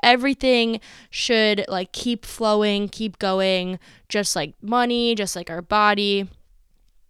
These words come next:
stuff like that. Law number three is the law of karma. So if you don't know what karma is, every action you take supposedly has,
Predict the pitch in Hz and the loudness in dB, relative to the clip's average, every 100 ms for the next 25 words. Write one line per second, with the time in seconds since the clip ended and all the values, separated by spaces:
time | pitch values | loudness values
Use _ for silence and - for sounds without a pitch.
0 | - - 208 196 185 - 208 220 226 285 | -18 -10 -6 -4 -4 -6 -2 4 6 6
1 | 302 285 226 233 220 202 190 185 190 190 | 2 0 0 0 2 0 0 0 4 4
2 | 180 - 170 170 - - - - - - | 2 -4 -10 -8 -10 -12 -14 -16 -20 -20
3 | - - - 247 302 320 294 - 220 214 | -20 -6 0 2 6 8 8 6 0 2
4 | 214 214 208 202 - - - - _ _ | 2 2 2 0 -4 -12 -20 -20 _ _
5 | 208 240 247 311 262 214 220 - 226 214 | 6 6 6 2 8 8 8 2 0 2
6 | 214 214 - - - 220 - - 190 180 | 0 -2 -4 -16 -6 -4 -2 0 2 0
7 | - - - - _ _ _ - - 226 | -2 -14 -18 -20 _ _ _ -10 -4 2
8 | 240 233 220 214 214 190 190 180 180 170 | 6 6 6 2 2 4 4 6 2 -2